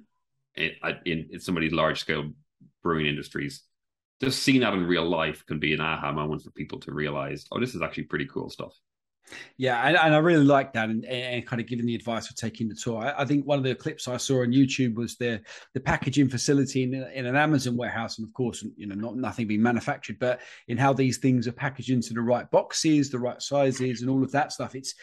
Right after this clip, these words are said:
Speaker 2: it's just fascinating seeing these things on the belts and, and kind of working through the process.
Speaker 1: Oh yeah, and that, any,
Speaker 2: Hmm.
Speaker 1: any of the Amazon distribution centers, those videos are mind blowing. What, what they're
Speaker 2: Yeah.
Speaker 1: able to do, even just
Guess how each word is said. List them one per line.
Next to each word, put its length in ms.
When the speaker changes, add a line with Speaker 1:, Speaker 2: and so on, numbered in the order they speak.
Speaker 2:
it's 100
just 180
fascinating 600
seeing 320
these 180
things 260
on 120
the 60
belts 440
and, 140
and 160
kind 140
of 60
working 360
through 300
the 100
process. 640
Speaker 1:
Oh 80
yeah, 260
and 100
that, 180
any, 240
Speaker 2:
Hmm. 120
Speaker 1:
any 200
of 120
the 100
Amazon 380
distribution 520
centers, 640
those 200
videos 380
are 100
mind 340
blowing. 340
What, 240
what 140
they're 100
Speaker 2:
Yeah. 60
Speaker 1:
able 80
to 100
do, 280
even 280
just 320